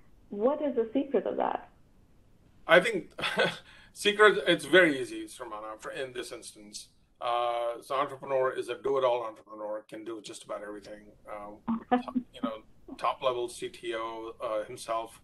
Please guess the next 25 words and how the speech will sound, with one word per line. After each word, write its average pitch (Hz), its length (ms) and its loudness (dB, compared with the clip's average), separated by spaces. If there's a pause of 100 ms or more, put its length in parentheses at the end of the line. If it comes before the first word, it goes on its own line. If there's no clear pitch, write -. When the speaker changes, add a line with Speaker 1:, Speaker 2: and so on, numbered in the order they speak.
Speaker 2:
prior 110 260 -4
to 107 80 -16
this, 110 300 -10 (460)
uh, 110 280 -2 (160)
great 127 340 2
business 117 360 -6
mind, 107 360 -4 (460)
and 120 160 -4
he's 117 240 -10
not 113 180 -6
drawing 107 220 -8
salary. - 380 -14 (180)
So, - 340 -10 (100)
um, 107 440 -4 (300)
you 123 140 -6
know, 107 160 -8 (180)
he's 117 280 -8
wealthy 127 300 4
enough 120 280 -2
now 117 420 -2
from 107 300 -6
his 107 120 -10
prior 113 300 -2
exits, 120 380 -6 (560)
um, 120 560 0